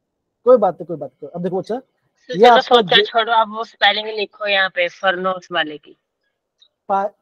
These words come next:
Speaker 2: Furnace
Speaker 1: Furnace,
Speaker 2: का जो
Speaker 1: Furnace, P Y आर ओ एन ओ एस सी। अभी हम पढ़ेंगे, don't worry, ठीक है ना? Don't worry, ठीक है ना? अब देखो,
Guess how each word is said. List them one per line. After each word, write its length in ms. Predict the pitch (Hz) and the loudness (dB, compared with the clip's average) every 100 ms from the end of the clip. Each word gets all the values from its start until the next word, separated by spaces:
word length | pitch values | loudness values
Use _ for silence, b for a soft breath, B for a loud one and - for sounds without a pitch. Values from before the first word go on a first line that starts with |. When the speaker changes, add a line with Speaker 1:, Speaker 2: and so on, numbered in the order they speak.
| _ | _
Speaker 2:
Furnace 220 | 226 208 214 | -2 0 0
Speaker 1:
Furnace, 260 | 208 208 | -2 -2
Speaker 2:
का 100 | 202 | -4
जो 220 | 196 185 - _ _ _ _ _ _ _ _ _ _ _ | -4 -6 -8 _ _ _ _ _ _ _ _ _ _ _
Speaker 1:
Furnace, 520 | - 202 214 180 - | -6 -4 -2 -4 -8
P 400 | _ - 220 226 | _ -6 -4 -2
Y 360 | 196 196 208 220 - | 0 0 0 -2 -4
आर 300 | 185 190 190 | -4 -2 -2
ओ 220 | 196 202 196 | -4 -4 -6
एन 280 | 185 185 | -10 -10
ओ 240 | 190 185 175 | -10 -6 -6
एस 120 | 156 | -8
सी। 200 | - 123 _ _ _ _ _ _ _ _ _ _ _ _ _ _ _ - | -16 -20 _ _ _ _ _ _ _ _ _ _ _ _ _ _ _ -4
अभी 140 | 180 | -2
हम 100 | 254 | 0
पढ़ेंगे, 340 | 190 220 226 | 0 0 0
don't 260 | 208 202 202 | -2 -2 -2
worry, 220 | 180 165 | -6 -8
ठीक 20 | |
है 100 | 196 | -8
ना? 60 | 202 | -8
Don't 260 | 165 175 190 | -8 -8 -10
worry, 240 | 208 - | -12 -8
ठीक 320 | 160 135 135 | -10 -10 -14
है 160 | 180 151 | -12 -12
ना? 140 | 139 - | -16 -10
अब 100 | 170 | -6
देखो, 260 | 180 240 | -2 -2